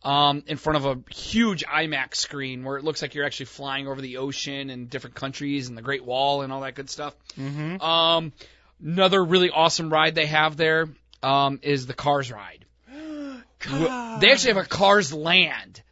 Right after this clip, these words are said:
Speaker 1: that looks just like the whole town with the gas station and everything.
Speaker 2: Awesome.
Speaker 1: Um, but they have
Speaker 2: Radiator
Speaker 1: a car
Speaker 2: Springs.
Speaker 1: Radiator Springs. But they have a Cars ride where you actually get in a car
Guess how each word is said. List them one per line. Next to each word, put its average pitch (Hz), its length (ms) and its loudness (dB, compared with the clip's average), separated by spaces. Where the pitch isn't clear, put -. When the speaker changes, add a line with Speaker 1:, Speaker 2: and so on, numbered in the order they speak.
Speaker 1:
that 175 200 8
looks 185 300 2
just 160 520 2
like 180 520 4
the 160 100 -4
whole 196 320 2
town 160 500 -2
with 147 100 -8
the 143 60 -10
gas 156 320 0
station 170 560 -4
and 143 160 -12
everything. 127 640 -8
Speaker 2:
Awesome. 156 360 0
Speaker 1:
Um, - 40 -12
but 160 120 -2
they 170 80 2
have 185 80 6
Speaker 2:
Radiator 240 320 8
Speaker 1:
a 208 40 6
car 208 120 2
Speaker 2:
Springs. 117 720 -4
Speaker 1:
Radiator 165 440 0
Springs. 131 300 -6
But 139 140 6
they 156 120 4
have 190 460 8
a 165 120 -4
Cars 160 440 2
ride 123 640 6
where 135 140 0
you 147 140 4
actually 151 280 -2
get 160 400 0
in 165 360 0
a 143 80 -4
car 127 760 0